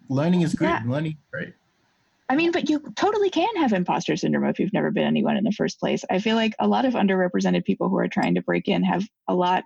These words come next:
Speaker 2: of imposter syndrome, like, self-confidence issues, because people have just always told them that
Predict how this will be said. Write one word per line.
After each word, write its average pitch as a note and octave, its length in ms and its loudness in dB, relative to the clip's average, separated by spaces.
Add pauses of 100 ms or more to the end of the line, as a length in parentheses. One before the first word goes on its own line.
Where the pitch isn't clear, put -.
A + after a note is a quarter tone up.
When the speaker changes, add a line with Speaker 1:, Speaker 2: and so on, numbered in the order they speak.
Speaker 2:
of F#3+ 160 -2
imposter F3+ 480 -2
syndrome, F3+ 520 0 (120)
like, - 160 -4
self-confidence F#3+ 580 0
issues, F3+ 240 -2
because G3 240 -2
people G3 220 0
have F3+ 100 0
just F#3+ 160 -2
always F3+ 340 0
told F#3+ 280 0
them F3 160 2
that - 160 -4